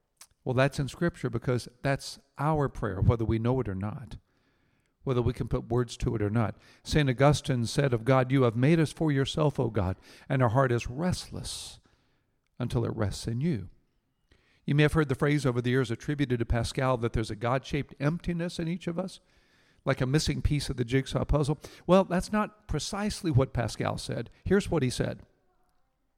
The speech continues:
"There was once in man a true happiness,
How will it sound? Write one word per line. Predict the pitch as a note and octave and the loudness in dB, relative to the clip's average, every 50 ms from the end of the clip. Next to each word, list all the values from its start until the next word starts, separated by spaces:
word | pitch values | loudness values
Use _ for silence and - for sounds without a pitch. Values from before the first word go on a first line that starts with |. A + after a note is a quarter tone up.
| _ _ _ _ - - - - - - | _ _ _ _ -18 -18 -18 -20 -4 2
"There | - E3 | 4 6
was | D3 D3+ B2 | 6 6 6
once | A#2+ C3 C#3+ E3 A3 G#3+ - | 4 2 2 2 2 2 2
in | G#3+ G#3+ E3+ | 0 0 0
man | A#2+ G2+ A2 C3 D#3+ D#3 | 0 0 0 0 0 2
a | C#3 C#3 | 2 2
true | - - - E3+ D#3 | 2 2 0 0 0
happiness, | C3 G2+ - F3+ F3+ F#3 - C3 G#2+ G#2 A#2 C#3+ - - | 0 0 0 -2 -2 -2 -4 -4 -4 -2 -2 -2 -2 -4